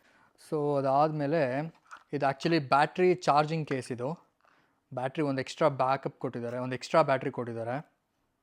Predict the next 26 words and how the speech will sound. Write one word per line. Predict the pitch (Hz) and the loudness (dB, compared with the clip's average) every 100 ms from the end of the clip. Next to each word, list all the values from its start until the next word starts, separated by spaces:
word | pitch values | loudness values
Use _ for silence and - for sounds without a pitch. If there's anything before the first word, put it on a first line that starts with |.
| _ - | _ -12
ಈ | 127 | -8
ರೀತಿ | 123 135 | -6 -4
ಇದೆ | 127 123 | -4 -4
ಬ್ಯಾಟ್ರಿ. | 117 117 - 127 170 _ _ _ _ _ 123 | -6 -8 -8 -10 -10 _ _ _ _ _ -12
ಅದಕ್ಕೊಂದು | 123 131 120 | -8 -6 -4
ಬಾಕ್ಸ್ | 127 135 - | -4 -4 -4
ಕೂಡ | 139 | -4
ಕೊಟ್ಟಿದ್ದಾರೆ. | 127 117 113 113 120 139 - _ _ _ _ _ _ _ _ _ _ _ _ _ 131 | -4 -6 -12 -12 -10 -12 -14 _ _ _ _ _ _ _ _ _ _ _ _ _ -18
ಅದಾದ್ಮೇಲೆ | 117 120 143 151 143 131 170 117 131 185 - - 147 | -12 -4 -2 -2 -4 -4 -4 -4 -6 -8 -12 -20 -12
ಇಲ್ಲೊಂದು | 131 127 127 123 | -8 -6 -8 -6
ಪ್ಯಾಕ್ | - 131 - | -4 -4 -4
ಇದೆ, | 120 117 | -8 -6
ಏನು | 120 123 | -6 -8
ಅಂತ | 120 | -8
ಓಪನ್ | 120 117 120 | -8 -8 -10
ಮಾಡಿ | 117 113 | -10 -12
ನೋಡೋಣ. | 113 110 120 | -14 -12 -12
ಇದು | 120 | -10
ಯೂಸರ್ | 120 135 151 160 | -8 -4 -2 -2
ಮ್ಯಾನ್ಯುವಲ್ | 143 123 123 123 120 | -2 -6 -8 -8 -8
ಅಂತ | 117 117 | -10 -10
ಇದೆ, | 113 120 | -10 -12
probably | - 117 120 120 117 | -10 -8 -8 -8 -10
ಅಷ್ಟೇ. | 117 - 127 170 _ _ _ _ _ _ - | -10 -12 -12 -12 _ _ _ _ _ _ -18
ಎಸ್, | 113 - - | -14 -14 -12
ಕರೆಕ್ಟ್. | - 110 - | -12 -12 -14